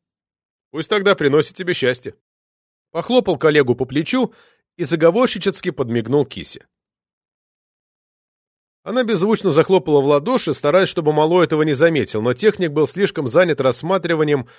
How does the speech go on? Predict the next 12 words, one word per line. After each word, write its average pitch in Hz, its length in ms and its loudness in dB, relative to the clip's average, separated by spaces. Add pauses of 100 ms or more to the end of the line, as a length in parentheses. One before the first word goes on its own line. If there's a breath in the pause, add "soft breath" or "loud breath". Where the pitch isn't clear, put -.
(180 soft breath)
новоприобретенного 139 1000 2
амулета. 120 460 -2 (1500)
«Давай 226 220 4
уже 156 140 2
сматываться, 123 640 2
нужно 131 260 -4
немного 151 360 2
и - 20 4
поспать». 107 540 -6 (420)
Вежбовский 143 600 -2
напоказ 123 420 -2
потянулся. 98 600 -10